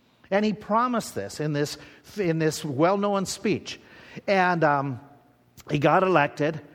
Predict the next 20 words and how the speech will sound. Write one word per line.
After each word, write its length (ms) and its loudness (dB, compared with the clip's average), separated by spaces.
Four 380 0
years 260 -2
go 160 0
by. 400 -2
And 240 4
four 220 2
years 260 0
later, 280 2
he's 240 -4
running 340 2
for 160 -2
office 400 -2
again. 400 -4
And 460 2
he 260 0
is 140 2
proposing 720 -2
at 160 0
this 200 -4
time 300 0